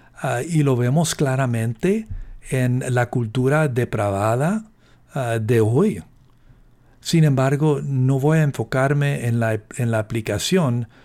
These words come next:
ah, eh, eh, solo voy a enfocarme en la aplicación del matrimonio.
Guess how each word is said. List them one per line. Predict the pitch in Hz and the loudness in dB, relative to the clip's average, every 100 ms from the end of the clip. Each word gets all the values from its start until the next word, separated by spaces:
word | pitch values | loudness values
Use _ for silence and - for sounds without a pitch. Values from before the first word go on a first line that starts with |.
| - _ | -20 _
ah, | - 127 117 | -6 -4 -6
eh, | 127 - 127 113 107 110 - | -10 -8 -6 -2 -2 -4 -6
eh, | 127 - | -6 -6
solo | - - 160 175 | -4 2 4 4
voy | 143 131 | 4 2
a | 117 117 | 0 -2
enfocarme | 107 110 - 110 110 113 | -4 -6 -2 -2 0 -2
en | |
la | 107 | -2
aplicación | 104 107 - 208 - 147 165 170 127 | -4 -6 -4 -4 -2 0 2 0 -2
del | 113 104 | -2 -2
matrimonio. | 104 - 101 104 123 98 90 | -4 -4 -4 -2 -2 -4 -8